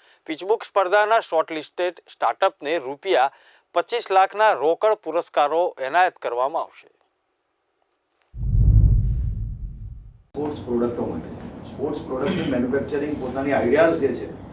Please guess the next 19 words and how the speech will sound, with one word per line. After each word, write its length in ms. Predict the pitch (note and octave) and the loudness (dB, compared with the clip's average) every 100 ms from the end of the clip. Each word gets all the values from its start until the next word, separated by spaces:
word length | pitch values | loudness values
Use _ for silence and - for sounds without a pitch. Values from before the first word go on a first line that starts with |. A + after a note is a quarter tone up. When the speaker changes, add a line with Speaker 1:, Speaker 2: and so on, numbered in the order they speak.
| - - - | -20 -20 -10
Speaker 2:
એ 160 | C#3+ D#3 | -4 0
આઈડિયાઝને 600 | D3+ C3 C3+ E3 E3 E3+ | 2 4 2 2 0 0
એક્ઝિક્યુટ 540 | C3+ - E3 F3+ F3 | -2 0 2 4 4
કઈ 140 | E3 E3 | 2 0
રીતે 180 | E3 E3 | 0 -2
કરી 240 | D3+ D3 | -4 -4
શકે 240 | C#3+ C#3+ | -6 -8
તેના 340 | D3+ C#3+ C#3 C#3+ | -6 -4 -2 0
માટેનું 380 | B2 A2+ G#2+ G2+ | -2 -4 -6 -8
સેશન. 380 | - F2+ - - - - - - - | -10 -12 -12 -14 -14 -12 -12 -12 -8
એની 160 | C3+ F3+ | -4 -2
જોડે 300 | D3 C#3+ F3+ | 2 4 6
જોડે 160 | G3 | 6
આપણે 260 | G3 F3+ F#3+ | 6 2 -2
સ્પોર્ટ્સના 800 | E3 - D3+ D3+ - F#3 F#3 F#3+ - | -4 -6 -8 -8 -6 -4 -2 -6 -12
સેશન્સ 540 | - D3+ C#3+ F3 F3+ - | -10 -6 -4 -4 -6 0
જરૂરથી 360 | C#3+ E3 E3 | 2 4 4
જોડ્યા 320 | - A#2 G#2+ | 4 2 -2
છે. 80 | G#2 | -6